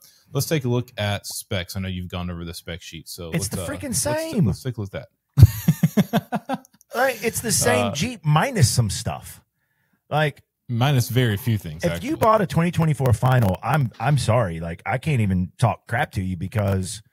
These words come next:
Speaker 2: you bought a typo. Like, I, I, I, and I know, I, I think I know why they did it. Like, you're not gonna find a more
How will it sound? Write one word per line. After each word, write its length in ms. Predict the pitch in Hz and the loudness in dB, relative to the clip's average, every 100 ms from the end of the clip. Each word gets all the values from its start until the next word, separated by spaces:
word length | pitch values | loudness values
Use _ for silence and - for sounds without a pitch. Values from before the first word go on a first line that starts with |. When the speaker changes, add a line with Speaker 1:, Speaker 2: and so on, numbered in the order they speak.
| _ _ _ | _ _ _
Speaker 2:
you 120 | 107 | 0
bought 180 | 151 135 | 2 2
a 40 | |
typo. 500 | - 101 135 62 58 - _ _ _ _ _ _ _ - | 0 -4 -4 -6 -10 -16 _ _ _ _ _ _ _ -6
Like, 200 | 101 98 104 | -4 -4 -8
I, 60 | |
I, 60 | 101 - - _ _ - | -10 -12 -20 _ _ -20
I, 60 | - - - - | -20 -20 -20 -4
and 120 | 143 165 | 2 4
I 80 | 180 | 4
know, 280 | 196 175 - | 4 2 2
I, 140 | 135 - | 0 0
I 100 | 120 | -2
think 460 | 107 - 135 135 - | -2 -6 -4 -4 -2
I 100 | 135 | 0
know 180 | 135 139 | 2 2
why 160 | 139 135 | 0 0
they 120 | 127 | 0
did 180 | 123 131 | -2 -2
it. 140 | - | -4
Like, 300 | 95 87 - _ _ _ - | -6 -8 -12 _ _ _ -2
you're 200 | 123 170 | 0 2
not 200 | 196 196 | 0 0
gonna 160 | 135 | -2
find 460 | 107 107 107 98 87 | -2 -2 0 2 0
a 60 | 82 | -2
more 220 | 82 | -2